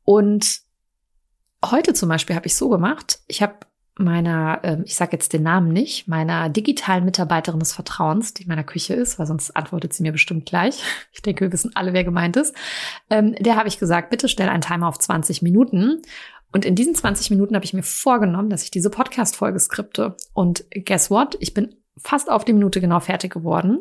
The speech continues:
Ich hatte das einfach im Kopf. Ich wusste, zwanzig Minuten, ja, du kannst jetzt nicht vom Hundertsten ins Tausendste kommen. Da machst du lieber nochmal separaten Content,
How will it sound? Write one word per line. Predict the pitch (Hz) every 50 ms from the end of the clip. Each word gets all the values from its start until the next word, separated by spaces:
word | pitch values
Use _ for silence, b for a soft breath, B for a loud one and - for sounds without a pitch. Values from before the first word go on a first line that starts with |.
| - -
Ich | - -
hatte | 220 214 214
das | 190 - -
einfach | 190 165 - 165
im | 170 160 -
Kopf. | - - 370 - - - -
Ich | - - -
wusste, | 202 190 254 285 - - - 277 277
zwanzig | 277 - - 214 202 185 - 196 - - 185
Minuten, | 180 175 190 247 302 302 285 302 294 269
ja, | 214 190 202 214
du | 190
kannst | - - 190 180 185
jetzt | 175 -
nicht | 226 226 -
vom | 208 190
Hundertsten | 190 220 240 226 226 - 208
ins | 175 143
Tausendste | - - 185 202 214 220 202 - - 175
kommen. | - - 180 180 240 349 B B B B B B B B B
Da | - 190
machst | 180 190 180 -
du | 208
lieber | 196 208 202 202
nochmal | 196 180 175 185 180
separaten | 185 185 185 180 190 190 202 - 190
Content, | - - 185 175 165 - 196 220 254 -